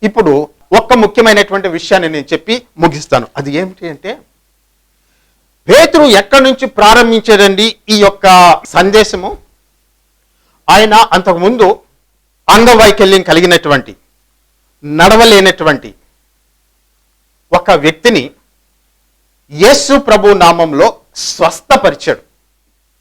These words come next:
పేతురు యేసు ప్రభు నామంలో, "నువ్వు లేచి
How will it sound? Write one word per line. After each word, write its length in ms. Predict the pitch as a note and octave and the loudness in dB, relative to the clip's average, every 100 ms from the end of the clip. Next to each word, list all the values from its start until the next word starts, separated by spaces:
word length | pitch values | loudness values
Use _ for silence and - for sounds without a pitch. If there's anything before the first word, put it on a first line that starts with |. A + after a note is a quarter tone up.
| - | 0
పేతురు 480 | C4 D4+ C4 C3+ E3+ _ _ _ _ _ _ _ _ D#3+ | 2 2 0 -2 -6 _ _ _ _ _ _ _ _ -2
యేసు 340 | G#3+ D4 D4+ | 0 2 2
ప్రభు 280 | A#3+ A#3 G3 | 0 2 2
నామంలో, 680 | G3 D3+ F3+ F3 A#2 C3 A3 - _ _ _ _ _ A3 | 2 2 2 0 0 0 0 -6 _ _ _ _ _ 0
"నువ్వు 180 | B3 | 2
లేచి 640 | G#3+ F#3 C4+ D4 C#4 D4+ | 2 4 2 0 -4 -4